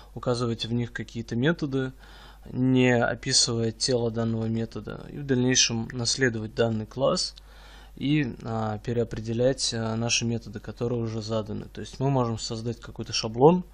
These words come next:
в котором указать методы, которые должны присутствовать, и в дальнейшем, наследуя данный класс, уже переопределить данные методы. Ну, давайте попробуем создать такой класс.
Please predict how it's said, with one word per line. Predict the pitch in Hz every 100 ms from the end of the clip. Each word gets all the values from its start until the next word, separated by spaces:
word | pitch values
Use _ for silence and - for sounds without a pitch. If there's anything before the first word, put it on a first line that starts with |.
| - - - -
в | -
котором | 120 123 117 117
указать | 110 117 117 113 127
методы, | 123 117 113
которые | 107 110 120 113
должны | 113 113 117
присутствовать, | 113 120 - 160 - - 123 - - - - - -
и | 147
в | 151
дальнейшем, | 120 123 131 127 117
наследуя | 113 127 117 117
данный | 117 117 113
класс, | - 175 165
уже | 113 113
переопределить | 117 123 113 - 110 117 120
данные | 117 113 113
методы. | 113 113 - 101 - - - - - 156
Ну, |
давайте | 151 139 131
попробуем | - 120 127 117 110
создать | - 110 117 -
такой | 107 107
класс. | - 131 156 -